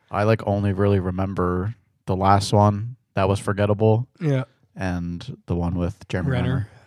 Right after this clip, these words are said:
Speaker 2: Yeah, you gotta watch the first three again. The first three are
Speaker 1: Yeah.
Speaker 2: just so good.
Speaker 1: Is the third one that's in New York City, is that the one where they do the classic line where they're like, "Jesus Christ, it's Jason Bourne"?
Speaker 2: No, that's, uh,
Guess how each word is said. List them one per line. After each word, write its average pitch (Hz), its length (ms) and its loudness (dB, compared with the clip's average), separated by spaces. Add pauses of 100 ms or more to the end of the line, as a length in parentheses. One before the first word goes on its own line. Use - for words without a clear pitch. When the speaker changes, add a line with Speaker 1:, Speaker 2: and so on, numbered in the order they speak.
(120)
Speaker 2:
Yeah, 131 200 -4
you 123 160 -4
gotta 139 240 2
watch 123 260 -2
the - 80 -16
first 117 280 -10
three 117 180 -10
again. 110 220 -8
The 113 60 -10
first 117 320 -10
three 120 120 -8
are 113 60 -6
Speaker 1:
Yeah. 110 40 -8
Speaker 2:
just 113 220 -6
so 113 240 -8
good. 110 380 -20 (560)
Speaker 1:
Is 107 240 -2
the 107 460 0 (120)
third 117 340 0
one 127 280 0
that's 110 200 -6
in 104 140 -6
New 101 80 -4
York 98 220 -4
City, 101 200 -6
is 95 120 -6
that 98 180 -8
the 107 80 -4
one 101 240 -4
where 98 80 -6
they 92 100 -12
do 92 140 -10
the 92 80 -8
classic 101 460 -8
line 95 400 -6
where 92 160 -4
they're 90 160 -8
like, 90 220 -8
"Jesus 90 380 -6
Christ, 92 320 -6
it's 92 140 -14
Jason 95 320 -10
Bourne"? 98 320 -8
Speaker 2:
No, 131 260 -2
that's, 131 460 -4
uh, 127 640 -4